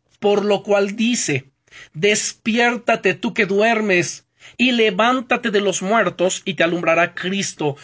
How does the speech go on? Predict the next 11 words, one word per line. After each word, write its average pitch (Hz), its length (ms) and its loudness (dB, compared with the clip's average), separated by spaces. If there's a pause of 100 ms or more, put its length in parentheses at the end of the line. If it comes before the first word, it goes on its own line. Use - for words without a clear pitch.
(160)
La 175 200 2
iglesia, 226 720 0
el 226 120 -2
creyente, 208 680 0
los 196 200 -4
hermanos 196 480 -2
de 185 240 2
Éfeso, 185 460 0 (200)
se - 140 -2
estaban 285 320 0
durmiendo. 247 920 -2